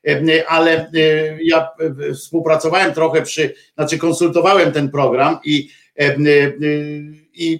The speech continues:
muszę ci powiedzieć, bo to Rynkę Rojen zrobił tam i tak dalej, e, e, ja tam im wspomagałem ich, wspierałem w, w pewnych rzeczach tam na po-, na początku, jak to powstawało, przy tworzeniu formatu, e, i,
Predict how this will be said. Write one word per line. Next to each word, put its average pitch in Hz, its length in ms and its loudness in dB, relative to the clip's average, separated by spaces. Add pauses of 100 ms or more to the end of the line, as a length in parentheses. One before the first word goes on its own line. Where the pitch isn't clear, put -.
muszę 165 300 -4
ci - 120 -16
powiedzieć, 151 360 0
bo 147 60 -12
to 143 140 -2
Rynkę 147 420 2
Rojen 139 440 2
zrobił 139 400 0
tam 127 280 -4
i - 20 -20
tak 120 180 -8
dalej, 147 220 0
e, - 500 -8
e, 156 180 4 (260)
ja 156 180 0
tam 156 160 0
im 143 140 -4
wspomagałem 147 680 0
ich, 165 220 -6
wspierałem 139 680 -4
w, - 160 -20 (260)
w - 40 -20
pewnych 123 260 -6
rzeczach 135 320 -6
tam 131 140 -6
na 127 80 -2
po-, 135 160 -8 (240)
na - 80 -4
początku, 147 400 -2
jak 113 120 -4
to 127 80 -4
powstawało, 120 520 -2 (280)
przy 139 180 -6
tworzeniu 143 400 0
formatu, 139 640 0 (300)
e, 156 300 0 (120)
i, 175 320 -4